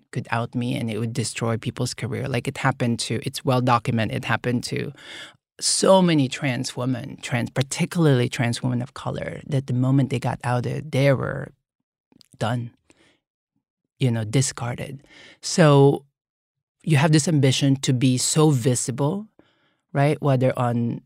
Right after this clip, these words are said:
on Times Square billboard or doing a commercial.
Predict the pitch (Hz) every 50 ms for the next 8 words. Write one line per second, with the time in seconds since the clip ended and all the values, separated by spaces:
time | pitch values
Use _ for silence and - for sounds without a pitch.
0 | _ - - 120 120 117 117 - - _ - - 131 131 127 - - 135 123 123
1 | 117 131 135 131 135 139 135 131 131 131 131 131 123 123 - _ _ _ _ _
2 | - - 135 120 127 135 131 127 127 127 - 127 123 123 123 127 131 - - 135
3 | 123 123 123 123 131 135